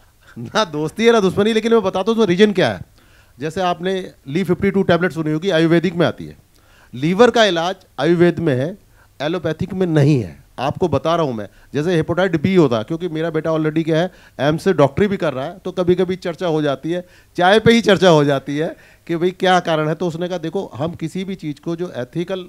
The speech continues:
वाले हैं, English वाली दवाइयाँ हैं, हम लोग पहले research करते हैं, उसके बाद हम मान्यता देते हैं। हम ये नहीं कह सकते, ये आपने आयुर्वेदिक दवा ली, ये आपको suit करेगी।" लेकिन क्या है, already क्या है, उनके पास जो चीज़ है ही नहीं, उसका इलाज क्या है, आयुर्वेदिक में पहले से, बहुत पहले से है,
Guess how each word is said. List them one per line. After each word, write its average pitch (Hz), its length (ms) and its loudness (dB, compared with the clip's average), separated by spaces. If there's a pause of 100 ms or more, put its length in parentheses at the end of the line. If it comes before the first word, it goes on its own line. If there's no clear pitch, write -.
वाले 131 240 -4
हैं, 127 120 -4
English 143 260 -6
वाली 156 180 -2
दवाइयाँ 139 360 -6
हैं, 170 80 -12 (400)
हम 175 180 -4
लोग 190 200 0
पहले 175 200 -2
research 170 340 -8
करते 104 280 -16
हैं, 85 100 -20 (580)
उसके 233 340 -6
बाद 190 260 0
हम 202 140 2
मान्यता 196 360 4
देते 160 300 2
हैं। 107 100 -4 (220)
हम 190 180 -2
ये 214 120 2
नहीं 202 200 2
कह 202 140 -2
सकते, 170 300 -8
ये 196 120 0
आपने 185 260 0
आयुर्वेदिक 180 420 0
दवा 165 220 0
ली, 180 220 -4 (260)
ये 160 80 -2
आपको 170 240 -2
suit 196 240 0
करेगी।" 156 340 -2
लेकिन 147 240 -10
क्या 170 160 -10
है, 190 100 -10 (640)
already 175 380 4
क्या 185 140 0
है, 180 60 -2
उनके 175 240 -8
पास 196 160 -4 (100)
जो 165 120 2
चीज़ 208 260 -6
है 156 140 -2
ही 247 80 0
नहीं, 240 180 -2 (360)
उसका 160 260 -6
इलाज 180 320 -4
क्या 180 120 -8
है, 190 140 -8
आयुर्वेदिक 160 420 2
में 180 80 -6
पहले 131 320 -4
से, 196 120 -4
बहुत 160 320 -2
पहले 160 180 -4
से 143 120 -10
है, 165 180 -8